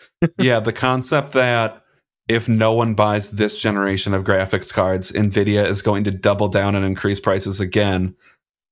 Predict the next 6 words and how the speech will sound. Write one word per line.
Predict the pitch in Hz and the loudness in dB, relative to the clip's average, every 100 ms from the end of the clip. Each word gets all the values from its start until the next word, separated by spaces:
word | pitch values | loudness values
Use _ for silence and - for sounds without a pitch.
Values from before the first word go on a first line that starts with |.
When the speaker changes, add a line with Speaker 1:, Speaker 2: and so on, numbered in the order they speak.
| - | -4
Speaker 2:
kind | - 147 165 151 | 0 0 2 0
of | 143 | -2
seems | - 139 135 131 127 - | -2 0 2 0 -2 -6
counter | - 123 127 123 139 | -2 0 0 2 0
to | 135 131 | 2 0
how | 113 117 110 110 107 | 2 2 2 2 0